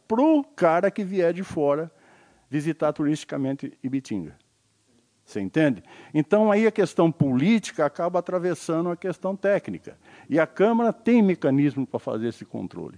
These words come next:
Na hora que chega um projeto de convênio aqui, "Ah, nós recebemos lá do dad esse ano tanto, então nós vamos gastar pra recapear bairro tal, tal." Não, vai devagar.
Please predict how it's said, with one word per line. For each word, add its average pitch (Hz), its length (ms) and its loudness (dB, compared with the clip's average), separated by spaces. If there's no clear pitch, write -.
Na 117 140 0
hora 175 180 4
que - 80 -10
chega 170 240 0
um 160 60 0
projeto 127 500 0
de 117 80 -12
convênio 110 560 -2
aqui, 143 180 -4
"Ah, 196 320 0
nós 131 160 -6
recebemos 156 580 0
lá 147 220 2
do 123 160 -4
dad 135 380 2
esse 127 300 -2
ano 139 300 4
tanto, 165 420 6
então 165 200 2
nós 160 180 -2
vamos 160 220 -2
gastar 147 420 0
pra 139 140 0
recapear 156 500 0
bairro 139 300 2
tal, 135 180 -2
tal." 143 180 -2
Não, 113 220 -6
vai 147 140 -6
devagar. 143 480 -10